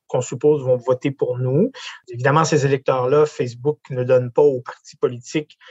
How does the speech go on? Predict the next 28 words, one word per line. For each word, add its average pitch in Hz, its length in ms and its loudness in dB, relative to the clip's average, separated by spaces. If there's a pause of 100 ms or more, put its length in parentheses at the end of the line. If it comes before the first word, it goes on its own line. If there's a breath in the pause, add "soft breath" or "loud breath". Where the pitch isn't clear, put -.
(240 loud breath)
le 131 140 0
nom 156 500 4
et 135 80 4
l'adresse 147 720 4
et 135 220 -4
les, 123 420 -10
et 127 320 -10
de 135 80 -2
ces 139 160 -4
gens-là, 160 280 4
mais 143 200 2 (200 loud breath)
l'idée, 175 520 2
c'est, 160 260 -6 (100)
c'est - 180 -4
vraiment 156 580 -2 (140)
d'avoir 147 280 2
la 143 140 4
capacité 170 540 -2
de 147 100 4
recibler 135 760 -2
ces 143 140 -10
gens-là. 127 360 -2
Donc, 160 200 -2
une 143 80 2
fois 175 160 0
qu'on 151 200 2
a 147 160 6
identifié 151 680 0